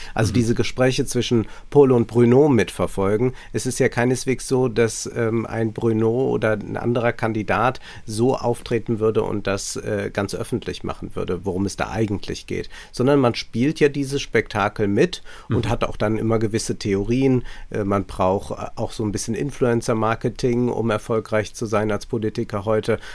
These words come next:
Speaker 1: Das wird dann alles so durchgespielt, aber das ist eigentlich ein reiner medialer Zirkus, bei dem es ja so weit gehen soll, dass Bruno dann, ähm, überlegt, ob er mal zum Haus seines Vaters fahren sollte, weil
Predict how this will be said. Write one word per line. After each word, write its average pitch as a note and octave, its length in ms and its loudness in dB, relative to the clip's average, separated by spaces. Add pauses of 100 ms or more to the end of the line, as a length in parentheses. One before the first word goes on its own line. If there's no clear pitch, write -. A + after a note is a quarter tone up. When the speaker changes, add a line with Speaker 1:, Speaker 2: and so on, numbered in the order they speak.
(120)
Speaker 1:
Das A#2 420 -2
wird B2 140 -4
dann A2+ 140 0
alles A2 240 -2
so A#2+ 80 -4
durchgespielt, A#2+ 640 -2
aber A2 140 2
das A2 160 -2
ist B2+ 100 -2
eigentlich B2 300 0
ein B2 100 2
reiner A2+ 400 2 (300)
medialer A2+ 720 4
Zirkus, C3+ 640 2 (240)
bei A#2 80 2
dem A2+ 160 2
es A2+ 80 0
ja A#2 100 4
so A2+ 320 2
weit A#2 240 4
gehen A#2 260 2
soll, A2 240 4
dass A2 200 0
Bruno G#2+ 540 2
dann, A#2 560 0
ähm, A2 420 0 (240)
überlegt, A#2 600 2
ob G#2+ 140 -6
er G#2 100 0
mal G2+ 300 2
zum G#2 220 -4
Haus A2 240 0
seines A2 340 0
Vaters B2+ 640 -2 (240)
fahren G#2+ 320 2
sollte, G#2+ 420 0
weil G#2+ 260 4